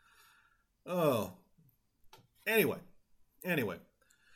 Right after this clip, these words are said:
My final rating is I don't recommend this film.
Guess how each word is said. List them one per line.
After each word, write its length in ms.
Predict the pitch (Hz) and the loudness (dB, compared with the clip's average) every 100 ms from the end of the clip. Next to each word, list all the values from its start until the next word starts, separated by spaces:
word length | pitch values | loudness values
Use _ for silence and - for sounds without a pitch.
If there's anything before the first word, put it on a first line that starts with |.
| - _ _ _ _ _ _ _ _ - | -20 _ _ _ _ _ _ _ _ -4
My 140 | 214 | 0
final 320 | 208 208 202 170 | 6 8 8 6
rating 360 | 147 143 139 | 4 4 2
is 120 | 131 | 0
I 100 | 160 | 0
don't 220 | 202 185 185 | 2 2 2
recommend 400 | 147 123 104 92 | 0 -2 -8 -12
this 140 | 90 | -14
film. 300 | 92 85 | -14 -16